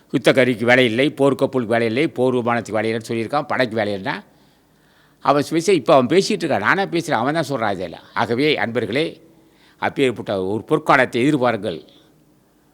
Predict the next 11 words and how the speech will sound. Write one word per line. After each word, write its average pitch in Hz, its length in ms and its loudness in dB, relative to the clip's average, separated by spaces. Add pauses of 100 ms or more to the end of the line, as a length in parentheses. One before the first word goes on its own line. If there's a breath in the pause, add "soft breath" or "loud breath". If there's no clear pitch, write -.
(420)
வரலாம், 107 320 0
நாளைக்கே 113 360 0
வரலாம், 139 240 0
அல்லது 160 180 -4
மூணு 139 140 -2
மாசம் 120 300 -4
கழிச்சு 104 100 -8
வரலாம், 127 200 -4
சித்திரை 131 300 -2
மாசத்துல 117 280 -4
வரலாம். 87 260 -6